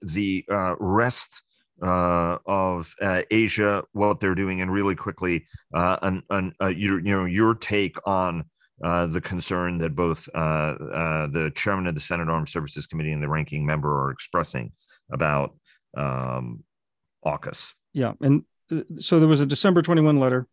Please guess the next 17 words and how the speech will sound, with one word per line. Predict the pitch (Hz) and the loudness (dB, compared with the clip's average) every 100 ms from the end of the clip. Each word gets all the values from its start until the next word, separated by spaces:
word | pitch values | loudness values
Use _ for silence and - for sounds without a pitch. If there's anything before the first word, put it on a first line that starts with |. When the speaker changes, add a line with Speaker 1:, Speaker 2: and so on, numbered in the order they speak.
| _ | _
Speaker 2:
Now | 139 139 139 | -2 0 0
retired | 139 131 - 135 135 131 _ - | -2 -6 -2 0 0 -4 _ -8
Senator | 143 131 127 | -4 -4 -4
Inhofe, | 127 123 123 - - _ 131 | -2 -2 -4 -8 -20 _ -4
uh, | 123 | -2
but | 127 131 | 0 -2
Senator | - 147 135 | 2 4 6
Reid | 127 135 131 | 6 6 4
is, | 123 - - - | 0 -6 -12 -6
continues | 120 143 135 | 0 2 2
to | 127 | 2
be | 127 | -2
so | - | 0
important | 127 120 135 123 127 - | 0 0 0 0 -4 -4
in | 127 | -4
the | 123 | -2
Senate | - 131 | 0 0